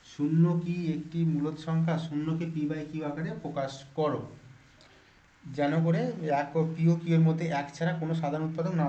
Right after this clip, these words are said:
থাকে। দেখো, শূন্য কি একটা মূলদ সংখ্যা? আমরা প্রথমে মূলদ সংখ্যা যখন আমরা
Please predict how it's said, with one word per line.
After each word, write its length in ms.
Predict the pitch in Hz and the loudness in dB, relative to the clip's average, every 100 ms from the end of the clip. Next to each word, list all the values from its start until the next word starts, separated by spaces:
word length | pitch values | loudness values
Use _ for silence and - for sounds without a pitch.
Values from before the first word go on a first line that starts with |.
| - | -2
থাকে। 200 | 117 - - - - - - | -6 -10 -18 -20 -20 -20 -4
দেখো, 160 | 185 202 - | -2 -2 0
শূন্য 160 | 170 175 | 2 2
কি 40 | 180 | -2
একটা 120 | 180 175 | -4 -4
মূলদ 160 | 170 165 | -4 -4
সংখ্যা? 160 | 170 | -2
আমরা 120 | 170 160 | 0 -2
প্রথমে 220 | 156 170 160 | -2 0 0
মূলদ 160 | 156 151 | 0 -2
সংখ্যা 180 | 165 165 | 0 2
যখন 140 | 160 160 | 2 0
আমরা 120 | 160 | -2